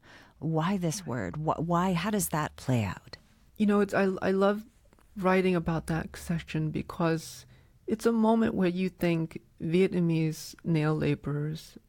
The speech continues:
Speaker 2: have no power. They rarely have citizenship.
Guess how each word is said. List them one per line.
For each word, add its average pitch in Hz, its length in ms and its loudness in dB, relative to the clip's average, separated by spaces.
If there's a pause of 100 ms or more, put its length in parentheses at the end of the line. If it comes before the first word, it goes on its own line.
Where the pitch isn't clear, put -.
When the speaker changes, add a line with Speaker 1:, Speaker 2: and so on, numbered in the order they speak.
Speaker 2:
have 160 240 -2
no 160 160 2
power. 156 680 -4 (540)
They 165 160 2
rarely 160 340 4
have 156 240 -6
citizenship. 156 800 -2